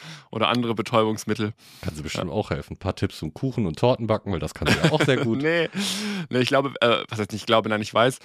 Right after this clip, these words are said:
Speaker 1: wenn du da dir in der Hinsicht was, äh, vorzuwerfen hast, dann bist du natürlich deinen Job los, ne? Also wenn du da, äh, wegen Medikamentenmissbrauch oder also Gedöns oder Drogen grundsätzlich irgendwie damit in Kontakt kommst,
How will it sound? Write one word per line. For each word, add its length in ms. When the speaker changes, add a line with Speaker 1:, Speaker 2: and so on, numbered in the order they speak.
Speaker 1:
wenn 120
du 60
da 380
dir 260
in 140
der 420
Hinsicht 560
was, 600
äh, 400
vorzuwerfen 880
hast, 380
dann 580
bist 160
du 40
natürlich 160
deinen 100
Job 220
los, 280
ne? 100
Also 200
wenn 100
du 80
da, 240
äh, 340
wegen 280
Medikamentenmissbrauch 1300
oder 180
also 200
Gedöns 560
oder 120
Drogen 400
grundsätzlich 640
irgendwie 220
damit 240
in 80
Kontakt 320
kommst, 340